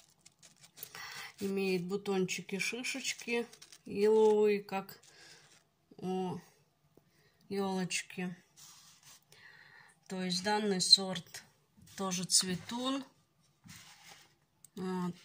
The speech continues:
такой вот красавчик. Неописуемый сорт.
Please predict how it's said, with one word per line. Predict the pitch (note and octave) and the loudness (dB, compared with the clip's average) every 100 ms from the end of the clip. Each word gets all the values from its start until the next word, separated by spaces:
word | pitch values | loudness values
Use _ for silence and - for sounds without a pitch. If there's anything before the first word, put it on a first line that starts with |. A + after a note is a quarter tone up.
| - | -12
такой | F#3 - - F3+ G3 | -12 -12 -8 -6 -6
вот | F#3 G3 - - - - - - - - - - _ _ - - - - | -6 -10 -10 -14 -14 -20 -20 -20 -20 -18 -18 -20 _ _ -20 -18 -18 -16
красавчик. | - F3+ F3+ - E3 E3+ - - - - - - _ _ _ _ _ _ _ _ - | -10 0 8 8 6 -2 -4 -6 -6 -12 -16 -18 _ _ _ _ _ _ _ _ -12
Неописуемый | D#3 D#3 F3+ - - F3+ G3 G3 F#3 | -10 -10 -8 -4 -4 -4 -6 -6 -6
сорт. | - D#3+ F#3 - - | -8 -8 -10 -12 -20